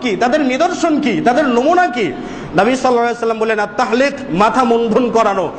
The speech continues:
মাথা চেষে ফেলে দেওয়া, এটাই হচ্ছে তাদের নমুনা।" যারা বলেন যে মাথা নেড়ে করে আলী রাদিয়াল্লাহু তাআলা আনহুর সুন্নাত, ওরা তো ওই দলেরই হবে, তাই না? মাথা নেড়ে করে আলীর সুন্নাত যারা বানিয়ে ফেলছেন,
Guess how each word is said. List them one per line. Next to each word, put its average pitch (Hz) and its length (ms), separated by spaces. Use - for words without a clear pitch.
মাথা 226 460
চেষে 240 260
ফেলে 233 200
দেওয়া, 208 220
এটাই 214 180
হচ্ছে 214 220
তাদের 196 240
নমুনা।" 170 400
যারা 220 220
বলেন 269 420
যে 311 100
মাথা 269 320
নেড়ে 285 200
করে 285 180
আলী 269 220
রাদিয়াল্লাহু 269 420
তাআলা 262 140
আনহুর 240 220
সুন্নাত, 269 440
ওরা 262 200
তো 320 120
ওই 294 220
দলেরই 262 280
হবে, 180 240
তাই 196 160
না? 254 140
মাথা 214 300
নেড়ে 320 200
করে 294 180
আলীর 277 400
সুন্নাত 302 280
যারা 269 160
বানিয়ে 277 300
ফেলছেন, 226 360